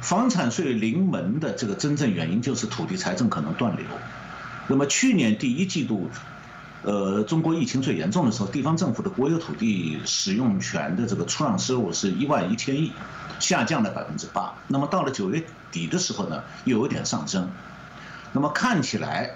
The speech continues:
去年二零二零年底，中国的地方政府的土地财政还过得下去，但问题在于，土地是卖给房地产公司了，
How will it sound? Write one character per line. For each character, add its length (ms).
去 320
年 220
二 160
零 120
二 120
零 160
年 140
底， 160
中 200
国 180
的 400
地 160
方 160
政 220
府 140
的 200
土 100
地 100
财 160
政 120
还 60
过 200
得 80
下 200
去， 240
但 260
问 200
题 160
在 220
于， 200
土 260
地 180
是 140
卖 220
给 160
房 200
地 80
产 200
公 140
司 200
了， 180